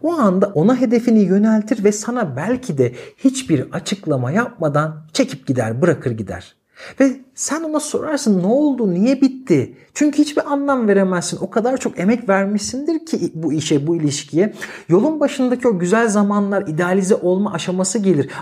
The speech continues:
"Ama biz böyleydik, ben senin için şu fedakarlıkları yaptım." Tenezzül edip bazı durumlarda cevap verme, e, çabasında, emeğinde bile bulunmaz. "Sen kaybettin, sen beni şöyle yaptın."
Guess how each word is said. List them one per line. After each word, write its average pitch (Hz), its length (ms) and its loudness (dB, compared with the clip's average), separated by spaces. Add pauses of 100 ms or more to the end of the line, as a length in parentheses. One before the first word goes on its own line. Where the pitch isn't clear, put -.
(100)
"Ama 226 180 -4
biz 214 220 0
böyleydik, 226 640 0
ben 196 120 -2
senin 240 220 -6
için 233 180 -10
şu - 140 -10
fedakarlıkları 147 840 2
yaptım." 110 400 -4 (340)
Tenezzül 277 440 2
edip 160 420 0
bazı 247 400 2
durumlarda 160 640 0
cevap 156 480 -2
verme, 185 420 2 (260)
e, 143 180 0
çabasında, 185 680 0
emeğinde 190 600 0
bile 127 240 0
bulunmaz. 107 500 -8 (180)
"Sen - 260 -2
kaybettin, 123 540 -4
sen 254 320 -2
beni 185 140 4
şöyle 131 280 0
yaptın." 120 440 0